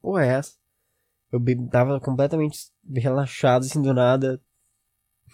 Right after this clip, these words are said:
Meu nome ali. Daí o cara contou a história, deu, "Ah, não", eu comecei a rir pra caralho, velho. Comecei, comecei a rir muito.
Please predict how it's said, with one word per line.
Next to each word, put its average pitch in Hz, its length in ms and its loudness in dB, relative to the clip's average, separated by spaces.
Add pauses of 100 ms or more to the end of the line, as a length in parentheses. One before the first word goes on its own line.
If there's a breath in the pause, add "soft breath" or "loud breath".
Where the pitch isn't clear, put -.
(960 loud breath)
Meu 120 200 2
nome 113 320 0
ali. 104 200 -8 (400)
Daí 120 120 -4
o 120 40 -2
cara 131 200 0
contou 127 200 -6
a 123 40 -4
história, 123 280 -4
deu, 127 140 0
"Ah, 151 160 0
não", 165 440 -6
eu 175 100 -14
comecei 151 500 -10
a - 40 -8
rir 151 60 -10
pra - 180 -14
caralho, 139 1000 -8
velho. 123 320 -2
Comecei, 131 460 -8
comecei 123 420 -4
a 127 40 -2
rir 135 220 -4
muito. 127 800 -4